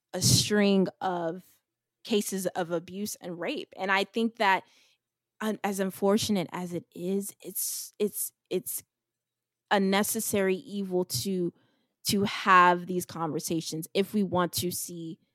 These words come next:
women and the conditions of women progress in society, in order to e-, educate the men, in order to have men that protect and value women outside of them being a commodity to them.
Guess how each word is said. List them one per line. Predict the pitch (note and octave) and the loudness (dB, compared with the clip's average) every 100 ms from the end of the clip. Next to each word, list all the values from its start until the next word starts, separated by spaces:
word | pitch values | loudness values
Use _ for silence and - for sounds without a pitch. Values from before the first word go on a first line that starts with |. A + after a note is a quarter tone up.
| _ - | _ -10
women | F3 F#3+ F#3 E3+ E3 | 0 2 4 2 0
and | - F#3 | -2 -4
the | |
conditions | F#3+ F#3 F#3+ - E3+ E3+ | -2 0 0 0 -2 -2
of | D#3 | -4
women | E3 D#3 D#3+ | -6 -6 2
progress | E3 D#3 D#3 - | 2 2 -8 -10
in | E3+ | -14
society, | - - - D#3 C#3+ D#3 - _ _ | -14 -14 -12 -12 -14 -18 -20 _ _
in | G#3 G3+ | -4 0
order | G#3 G#3 G3+ | 4 6 4
to | G3 - F#3+ F3+ - | 2 -2 0 -2 -4
e-, | A2+ F#3 F#3+ | -6 -2 2
educate | G3 F#3+ F#3 - F#3 E3+ _ | 2 2 -4 -6 -8 -8 _
the | F3 | -8
men, | D#3+ D#3 D3+ D3+ - | -6 -8 -12 -12 2
in | B3 | 4
order | A3+ A3+ A3+ | 6 8 6
to | - - G#3 G3 _ _ | 4 -4 -4 -6 _ _
have | - G3 G3 F#3+ | 0 4 4 4
men | F3+ F3 F3 E3+ | 0 2 0 -2
that | E3 D#3 | -4 4
protect | - F3 - - G3 - _ _ _ _ - | 4 4 -2 -12 -10 -12 _ _ _ _ 0
and | G3 F3+ | 0 4
value | F#3+ F3+ F#3 E3+ E3 | 6 6 4 0 -6
women | E3 E3+ D#3+ D#3 - | -6 -8 -6 -8 -8
outside | D#3 F3+ - F#3+ E3 E3+ E3+ | -6 -6 -6 -4 -2 -2 -4
of | D#3 F3 _ _ _ _ _ _ _ | -10 -12 _ _ _ _ _ _ _
them | G3 G3+ G#3 | 0 4 6
being | G#3 F#3+ F#3 | 6 4 4
a | D3+ | 0
commodity | G3+ F3+ E3 E3+ E3+ D#3 | -4 -2 0 -2 -4 -10
to | - - | -16 -18
them. | - | -20